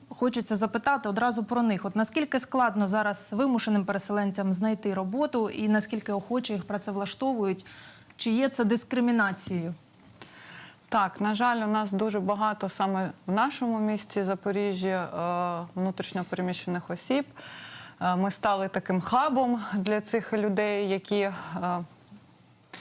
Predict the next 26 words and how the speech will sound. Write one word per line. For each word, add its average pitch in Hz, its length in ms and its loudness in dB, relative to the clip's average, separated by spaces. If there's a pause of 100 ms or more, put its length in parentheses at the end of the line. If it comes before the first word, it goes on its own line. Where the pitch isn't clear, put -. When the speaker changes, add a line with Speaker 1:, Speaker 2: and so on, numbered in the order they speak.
(180)
Speaker 2:
у 196 80 2
зв'язку 208 440 0
з - 200 -6
агресією 196 680 0
були 185 280 2
вимушені 190 540 0
виїхати 226 540 0
зі 180 120 -4
своїх, 190 600 -2
е, 175 120 2
домівок, 220 640 0
е, 180 100 0
приїхати 185 680 -2 (560)
до 185 140 2
нашого 202 380 0
міста. 226 720 2 (100)
Е, 196 560 2
зрозуміло, 220 540 2
що 208 220 -2
всі 220 300 0
вони 202 340 0
намагаються 190 1000 0
знайти 190 360 0
роботу 240 560 2
якусь, 208 600 -2
ну, 180 160 -2